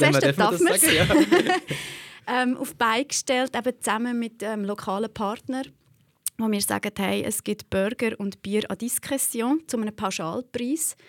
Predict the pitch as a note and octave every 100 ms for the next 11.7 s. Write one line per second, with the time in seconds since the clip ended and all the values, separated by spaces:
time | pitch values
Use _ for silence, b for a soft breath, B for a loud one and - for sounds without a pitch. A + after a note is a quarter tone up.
0 | B B B B G#3 G#3+ G3+ A3 A#3 A3
1 | G3 G3+ - G#3+ - G3+ G3+ G3+ G3 G3
2 | F#3+ F#3 _ _ _ _ _ _ F#3 G3
3 | D#3+ G3 G#3+ - - - G3 A3+ - -
4 | - - G3 A3 A3 G#3 G#3 G#3 F#3+ F3+
5 | G#3+ A#3 A#3+ G3+ G3 G3 G3 - G3 F#3+
6 | G#3+ - - G#3 G3 F3+ F#3+ - F3+ E3+
7 | E3 F#3 F3+ F3 - D#3+ - F#3+ E3+ F#3
8 | C#4 - C#4 D4 E4+ - C#4+ D#4 D4+ D4+
9 | - - - D#4 F#4 - G3+ F3+ F#3 D#3
10 | - - E3+ - B3+ D4 C4+ B3 C#4+ -
11 | C4+ D4+ - C4 B3 C#4